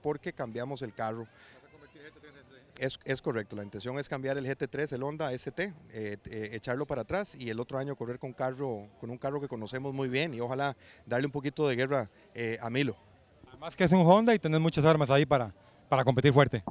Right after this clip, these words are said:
Speaker 1: Sí, es un carro que conocemos muy bien, son muchos años, eh, y creemos que podemos ser muy competitivos. Ahora, eh, pues viene un, mucho trabajo, pero,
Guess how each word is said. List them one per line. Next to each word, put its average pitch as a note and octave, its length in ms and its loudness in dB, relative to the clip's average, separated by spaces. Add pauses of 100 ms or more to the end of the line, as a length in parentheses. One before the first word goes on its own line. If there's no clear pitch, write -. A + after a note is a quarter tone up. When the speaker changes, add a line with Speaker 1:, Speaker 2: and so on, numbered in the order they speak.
Speaker 1:
Sí, F3 140 4
es A#2+ 140 2
un C3+ 80 -4
carro C#3 200 -2
que D3 120 -2
conocemos B2 480 -4
muy B2+ 160 -2
bien, B2 340 0
son A#2+ 180 -8
muchos B2+ 280 -6
años, B2+ 500 -2
eh, G#2 600 -6
y A#2 80 -10
creemos A2+ 320 -4
que - 80 -12
podemos A#2 260 -6
ser A#2+ 140 -4
muy A#2+ 160 -4
competitivos. C3 640 -6
Ahora, B2 360 -4 (120)
eh, G#2 380 -8 (140)
pues F#2+ 300 -12
viene B2+ 220 -6
un, C#3+ 200 -8
mucho C#3 220 -4
trabajo, E3+ 420 -2 (460)
pero, C3 260 2